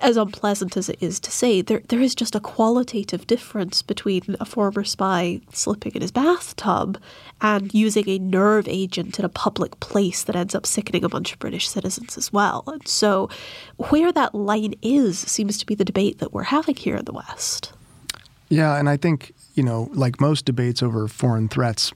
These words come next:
Speaker 2: <clears throat> unfortunately to me, there's a lot of, uh, risk of threat inflation here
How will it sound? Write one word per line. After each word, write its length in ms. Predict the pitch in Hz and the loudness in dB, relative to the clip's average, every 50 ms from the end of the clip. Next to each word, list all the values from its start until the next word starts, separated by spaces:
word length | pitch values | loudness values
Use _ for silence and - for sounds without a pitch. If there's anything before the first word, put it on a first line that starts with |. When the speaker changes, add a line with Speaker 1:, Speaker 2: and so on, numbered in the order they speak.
| - - - | -6 -6 -8
Speaker 2:
<clears throat> 180 | - - _ - | -8 -4 _ 2
unfortunately 720 | 165 190 180 147 139 127 143 151 156 - - 131 123 120 110 | 4 4 4 2 0 0 2 0 0 2 2 2 2 0 0
to 100 | - 123 | 2 2
me, 220 | 127 135 139 135 | 2 4 4 2
there's 240 | 123 120 113 107 107 | 2 0 -2 -2 0
a 20 | |
lot 240 | 107 113 117 117 113 | 0 2 2 2 2
of, 220 | 110 104 - - _ _ _ _ - | 0 -2 -6 -12 _ _ _ _ -4
uh, 320 | - 107 101 107 107 110 - - _ _ - | -2 -2 0 -2 -4 -6 -8 -10 _ _ 2
risk 340 | 143 143 139 127 - - - | 2 4 4 2 0 -2 -4
of 80 | 107 | -6
threat 220 | - - 131 117 113 | -4 -2 -2 -2 -2
inflation 520 | 110 107 - 151 151 147 127 - 113 104 | -2 -2 0 2 2 2 0 0 -2 -4
here 400 | 101 101 98 95 95 101 120 - | -4 -4 -4 -4 -6 -6 -8 -10